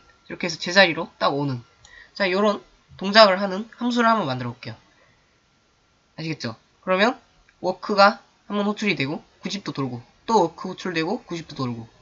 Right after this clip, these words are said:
이런 식으로 가면 되겠죠. 그래서 여기다가 보이드하고 드로우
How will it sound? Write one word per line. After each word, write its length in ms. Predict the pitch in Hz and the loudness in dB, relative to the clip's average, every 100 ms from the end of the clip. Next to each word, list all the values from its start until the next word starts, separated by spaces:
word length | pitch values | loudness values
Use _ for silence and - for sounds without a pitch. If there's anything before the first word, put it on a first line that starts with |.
| _ - | _ -10
이런 140 | 180 | -6
식으로 160 | 196 160 | -4 -4
가면 220 | 156 131 | -4 -6
되겠죠. 280 | 120 110 - _ _ _ _ _ _ _ _ _ - | -8 -12 -18 _ _ _ _ _ _ _ _ _ -8
그래서 300 | 160 170 - _ _ | -6 -6 -8 _ _
여기다가 500 | 170 180 165 139 156 - _ _ _ - - - - | -6 -2 0 0 -4 -8 _ _ _ -12 -12 -10 -4
보이드하고 680 | 185 202 196 165 170 254 - _ _ _ _ _ _ _ _ _ _ - - | 0 2 4 2 2 -6 -8 _ _ _ _ _ _ _ _ _ _ -18 -14
드로우 440 | - 165 160 185 | -4 0 0 -2